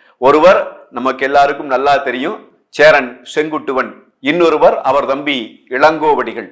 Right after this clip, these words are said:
இந்த இரண்டு பேரினுடைய சாதகத்தை, குறிப்பை பார்த்துவிட்டு அன்றைக்கு இருந்த ஒரு, அந்த சாதகம் பார்க்கிற ஜோதிடர் ஒருவர், "இளங்கோவடிகள் தான் நாடாளுகிற தகுதி பெற்றிருக்கிறார், எனவே செங்குட்டுவன் ஆளுவது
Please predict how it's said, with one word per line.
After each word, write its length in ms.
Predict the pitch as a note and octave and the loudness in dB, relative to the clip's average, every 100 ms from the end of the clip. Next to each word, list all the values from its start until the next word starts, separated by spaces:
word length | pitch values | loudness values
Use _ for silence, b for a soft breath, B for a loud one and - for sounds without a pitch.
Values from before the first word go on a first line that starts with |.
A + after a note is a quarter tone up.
| _ | _
இந்த 200 | - D#3 D#3 C#3+ C3 | -6 2 4 6 2
இரண்டு 360 | D#3 G#3 G#3 | 0 0 0
பேரினுடைய 580 | F#3 A3 G#3 F#3 E3+ F3 F#3+ D#3 A#2 - - _ _ _ - | 0 0 0 0 0 2 2 2 0 -4 -12 _ _ _ -8
சாதகத்தை, 680 | - F3 A3+ A3+ F#3 F3+ C3+ | 4 6 6 4 0 -2 -8
குறிப்பை 440 | - F#3+ A3+ - F#3+ | -6 -4 -2 -2 -2
பார்த்துவிட்டு 580 | E3 D#3+ E3 D3 D3+ G3 E3 A2 - | 2 0 0 -6 -2 0 0 -2 -4
அன்றைக்கு 380 | - D#3+ D#3 E3 | -4 -2 -2 -2
இருந்த 220 | G3 G3+ F3 | -2 0 0
ஒரு, 180 | D#3+ C#3+ B2 A2+ | 0 0 -2 -4
அந்த 160 | D3 C#3 | -6 -6
சாதகம் 460 | C3 D#3+ F#3 F3+ D#3+ | 2 4 4 2 0
பார்க்கிற 320 | D3+ C3+ C#3 | 0 0 -4
ஜோதிடர் 480 | C3 E3+ E3 C#3+ B2+ | -2 -2 -2 -2 -4
ஒருவர், 360 | B2 F#3 D#3 - b b _ - | -2 0 0 -2 b b _ -2
"இளங்கோவடிகள் 760 | C3 F#3+ G3+ G#3+ G3 F3+ F3 | 4 4 4 2 2 0 -2
தான் 240 | F3 F#3 G3 - - _ | 2 0 0 -8 -20 _
நாடாளுகிற 600 | C3 D#3+ F3+ F#3+ F3 E3+ F3 | 2 4 6 4 2 0 -2
தகுதி 260 | D#3+ D#3+ F3 | -2 -2 -4
பெற்றிருக்கிறார், 720 | D#3 D#3 C#3+ B2+ C#3 C#3+ C#3+ - - _ _ _ C3+ | -6 -6 -4 0 2 2 0 -8 -20 _ _ _ 0
எனவே 400 | D3+ F3 F#3+ G#3 G#3 - | 4 4 4 2 0 -8
செங்குட்டுவன் 640 | - F3 G3 G3+ G3 G3 E3+ | -6 -4 -2 -2 0 0 2
ஆளுவது 440 | E3 E3 D#3 E3+ | 0 0 -2 -2